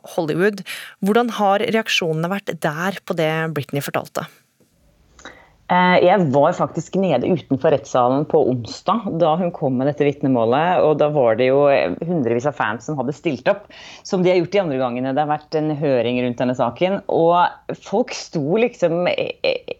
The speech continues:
Speaker 2: helt målløse. Eh, og det var jubel, og folk var sjokkerte, men samtidig så var det veldig mye lettelse blant Britney-fansen, fordi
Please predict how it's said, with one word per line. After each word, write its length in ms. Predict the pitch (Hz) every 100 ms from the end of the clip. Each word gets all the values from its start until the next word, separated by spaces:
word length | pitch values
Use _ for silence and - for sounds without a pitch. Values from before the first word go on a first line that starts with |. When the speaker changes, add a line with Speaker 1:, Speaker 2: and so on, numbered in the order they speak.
| _ -
Speaker 2:
helt 400 | 151 170 170 190
målløse. 800 | 185 220 233 107 107 107 - 254 - - _ _ _ _
Eh, 360 | - 202 196 196
og 200 | 190 196
det 80 | 196
var 80 | 226
jubel, 880 | 180 147 143 131 180 233 247 247 240 -
og 280 | 190 190 190
folk 180 | 190
var 80 | 175
sjokkerte, 640 | - 196 - 180 160 - 196
men 80 |
samtidig 400 | 202 196 160 156
så 100 | 190
var 140 | 180 165
det 80 | 175
veldig 200 | 180 175
mye 200 | 214 233
lettelse 680 | 285 - _ - 120 - 311 311 _ _ _ _ -
blant 440 | 190 196 196 196 160
Britney-fansen, 800 | 156 - 151 156 139 143 175 175
fordi 600 | 208 185 180 196 220